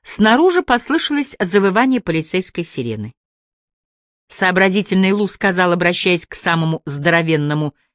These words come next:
из грабителей: «Скорее! Уходите чёрным ходом!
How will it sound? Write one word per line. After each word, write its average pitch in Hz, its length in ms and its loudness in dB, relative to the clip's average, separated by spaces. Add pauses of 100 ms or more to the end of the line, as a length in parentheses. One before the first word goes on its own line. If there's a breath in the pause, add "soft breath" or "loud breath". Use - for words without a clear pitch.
(100)
из 151 180 -4
грабителей: 131 680 -4 (640)
«Скорее! 117 840 -8 (560)
Уходите 165 420 -2
чёрным 131 340 -2
ходом! 117 360 -6